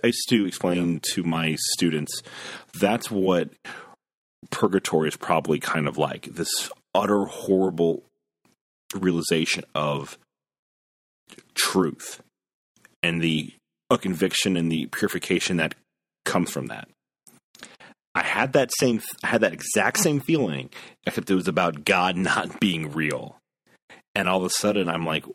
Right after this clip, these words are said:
Speaker 1: "What do I do? Like, this is my job. My job is to go out there and to proclaim the gospel to others. My whole, s-, my, like, whole, all of my relationships are based on this. What am I going to do? How am I gonna," and this is all a matter of, like, ten to twenty seconds of just this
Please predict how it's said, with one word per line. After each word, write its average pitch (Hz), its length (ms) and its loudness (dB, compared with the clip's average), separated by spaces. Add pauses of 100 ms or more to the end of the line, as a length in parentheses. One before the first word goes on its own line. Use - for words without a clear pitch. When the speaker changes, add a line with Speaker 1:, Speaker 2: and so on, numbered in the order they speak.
(100)
Speaker 1:
"What 80 320 -2
do 92 140 0
I 85 60 2
do? 85 260 0
Like, 82 160 -2
this 107 220 0
is 120 120 2
my 87 120 0
job. 95 440 0
My 90 240 0
job 95 400 2
is 80 80 -6
to - 80 -4
go - 160 0
out 104 200 2
there 69 180 2
and - 160 -6
to - 80 -6
proclaim 82 360 0
the 80 80 0
gospel 76 400 -2
to 67 80 -8
others. - 240 -8 (380)
My 87 340 2
whole, 107 920 0 (440)
s-, - 580 0
my, 101 200 4
like, 98 340 2
whole, 113 400 2
all 127 240 4
of 120 140 -6
my 113 120 4
relationships 92 600 0
are 80 100 2
based 107 260 2
on 87 60 -2
this. 82 160 -2
What 95 160 4
am 117 100 0
I 101 60 0
going 87 240 0
to 82 80 -2
do? 113 180 4
How - 140 -4
am 104 100 0
I 104 60 4
gonna," 87 200 0
and 123 220 4
this 127 120 -2
is 107 80 0
all 107 140 2
a 90 40 -2
matter 82 220 0
of, 82 80 -4
like, 73 300 -2 (360)
ten 98 520 2 (840)
to 95 120 0
twenty 92 260 0
seconds - 480 -2
of 85 120 -8
just - 220 2
this 87 180 0